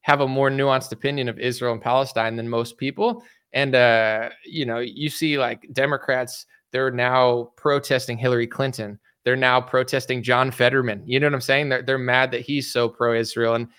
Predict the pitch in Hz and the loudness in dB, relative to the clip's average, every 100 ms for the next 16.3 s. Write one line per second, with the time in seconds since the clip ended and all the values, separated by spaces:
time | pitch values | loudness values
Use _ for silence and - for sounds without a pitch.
0 | _ 147 151 - 143 165 156 120 117 117 | _ -4 -2 2 6 6 2 -4 -4 -2
1 | 123 127 139 165 135 117 _ _ 123 147 | 0 2 4 4 2 -2 _ _ 4 6
2 | 175 156 135 143 135 123 135 156 165 135 | 4 0 -4 -2 2 2 2 2 2 0
3 | - 131 120 - 135 127 123 120 120 117 | 2 0 -2 -4 -4 -4 -2 0 0 0
4 | - 151 151 120 - - - 120 127 120 | -4 -4 -4 -6 -10 -14 -12 -10 -10 -6
5 | 143 147 127 135 120 120 143 120 117 117 | 0 2 0 -2 -2 0 -2 -2 -6 -6
6 | 113 110 127 151 120 117 _ _ 127 123 | -6 -4 0 2 2 0 _ _ -10 -2
7 | 160 156 143 - 139 127 117 117 123 131 | 0 2 0 0 -2 -2 -2 -2 0 2
8 | 131 127 _ _ _ - 113 131 135 135 | 0 -2 _ _ _ -6 -2 0 -2 -6
9 | - 120 127 180 196 - - 185 147 143 | -6 -4 -4 -6 -10 -10 -8 -4 -2 -2
10 | 202 226 170 160 _ _ _ _ - - | -4 -4 -4 -8 _ _ _ _ -6 -4
11 | - 190 196 160 - 123 143 165 139 117 | -2 -4 -2 -4 -6 -6 0 2 2 -2
12 | - - 131 135 127 139 135 135 139 147 | -8 -2 -2 -2 -4 -4 -4 0 0 -2
13 | 147 - 147 147 147 147 143 139 120 127 | -4 -4 -4 -2 -4 2 2 2 -2 -2
14 | 120 120 123 127 123 - - 131 127 131 | -2 -2 -2 -4 -6 -14 -14 -8 -4 -4
15 | 127 131 127 117 127 123 - 135 131 123 | -2 -4 -4 -8 -8 -8 -8 -8 -8 -6
16 | 123 135 139 | -2 -2 -4